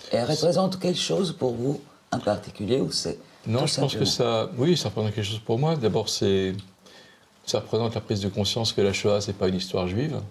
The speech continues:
Speaker 2: c'est pas une histoire des Juifs, c'est une histoire
Speaker 1: Mhm.
Speaker 2: humaine, c'est une histoire de, qui concerne toute l'humanité. Je pense que ma,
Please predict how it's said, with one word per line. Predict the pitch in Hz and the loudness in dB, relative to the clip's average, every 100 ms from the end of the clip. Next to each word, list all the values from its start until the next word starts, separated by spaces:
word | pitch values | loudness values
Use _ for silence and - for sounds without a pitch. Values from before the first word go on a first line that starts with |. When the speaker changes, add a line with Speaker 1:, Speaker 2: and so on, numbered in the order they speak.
| - | -16
Speaker 2:
c'est | - | -12
pas | 104 | -8
une | 95 | -6
histoire | - 92 | -4 -2
des | 95 | 0
Juifs, | 95 151 - | 0 -4 -4
c'est | - | -4
une | |
histoire | 85 80 92 | -2 -2 0
Speaker 1:
Mhm. | 87 - | 0 0
Speaker 2:
humaine, | 95 98 139 123 | 2 2 0 -2
c'est | - - | -6 -6
une | 95 | -4
histoire | - 104 98 | -2 0 0
de, | 92 90 92 - - - - - - | 0 -2 -6 -14 -20 -20 -20 -20 -10
qui | - | -2
concerne | 101 98 110 101 | 0 0 0 -2
toute | 101 - | -4 -4
l'humanité. | 101 98 98 - 131 156 | 0 2 2 0 -2 -2
Je | 131 | -4
pense | 113 120 - | -4 -2 2
que | 113 101 101 - - _ - - - - - - - _ - | 4 2 0 -6 -20 _ -20 -20 -20 -20 -20 -20 -20 _ -8
ma, | 98 104 101 104 104 104 101 101 98 92 | 2 4 6 6 4 4 2 0 -2 -4